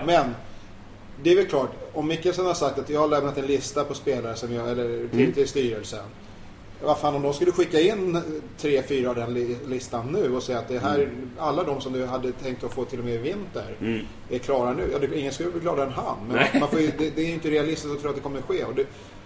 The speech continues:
Speaker 1: det man är orolig för, som jag tycker det finns farhågor för, det är ju det här att är det, är det en ut, en in hela tiden? Kör vi krogkösystemet, eller är det så att vi kan sälja en och få in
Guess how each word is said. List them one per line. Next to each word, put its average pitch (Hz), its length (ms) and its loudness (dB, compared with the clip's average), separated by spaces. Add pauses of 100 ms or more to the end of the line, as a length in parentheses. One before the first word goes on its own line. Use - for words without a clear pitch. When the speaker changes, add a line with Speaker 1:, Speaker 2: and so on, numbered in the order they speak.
(500)
Speaker 1:
det 160 140 6
man 160 140 4
är 165 280 0
orolig 185 460 4
för, 120 160 0
som 127 160 -4
jag 202 260 2 (420)
tycker 156 180 -2
det 143 60 2
finns 139 260 -2
farhågor 117 440 -2
för, 117 100 -2
det 131 60 2
är 160 80 2
ju 170 60 0
det 165 60 0
här 127 120 0
att - 160 -6 (600)
är 147 140 4
det, 156 60 4 (260)
är 175 60 6 (140)
det 175 60 0
en 143 240 2
ut, 127 200 0
en 131 180 -2 (100)
in 180 320 0
hela 123 220 0
tiden? 160 420 -4 (640)
Kör 165 280 4
vi 156 160 2 (100)
krogkösystemet, 135 1300 0
eller 135 360 0
är 135 180 4
det 131 140 2 (400)
så - 140 0
att 131 100 0
vi 131 60 -4
kan 135 160 -2
sälja 139 320 2
en 139 240 2
och 135 80 -4
få 139 100 2
in 131 200 2